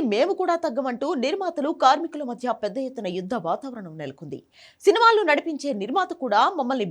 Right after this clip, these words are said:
బ్లాక్‌మెయిల్ చేస్తున్నారు" అంటూ రోడ్ల మీదకి వస్తున్న పరిస్థితి మనం చూస్తున్నాం.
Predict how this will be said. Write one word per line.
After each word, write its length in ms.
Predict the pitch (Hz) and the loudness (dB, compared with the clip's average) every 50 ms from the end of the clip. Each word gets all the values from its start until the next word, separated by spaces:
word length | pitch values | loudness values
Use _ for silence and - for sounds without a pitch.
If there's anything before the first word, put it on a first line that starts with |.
| 147 131 | 0 6
బ్లాక్‌మెయిల్ 440 | 175 208 294 330 - 403 403 359 - | 6 6 6 6 0 -4 -4 -4 -4
చేస్తున్నారు" 520 | - 269 277 269 - 254 247 240 233 240 220 | -6 -8 -8 -8 -8 -4 -2 -2 0 0 -2
అంటూ 180 | 208 202 247 277 285 208 196 | -2 -4 -6 -6 -2 0 0
రోడ్ల 260 | 214 262 269 330 349 330 | 0 2 0 0 -4 -4
మీదకి 240 | 302 285 - 302 254 | -6 -8 -8 -8 -8
వస్తున్న 280 | 262 262 - 262 233 240 226 - _ | -8 -8 -10 -8 -8 -8 -8 -6 _
పరిస్థితి 400 | 175 165 220 233 - 320 - 320 | -6 -6 -6 -8 -10 -12 -10 -10
మనం 220 | 277 262 233 220 190 190 | -10 -10 -10 -12 -12 -14
చూస్తున్నాం. 420 | 175 - - 185 170 156 117 | -16 -14 -14 -10 -8 -8 -8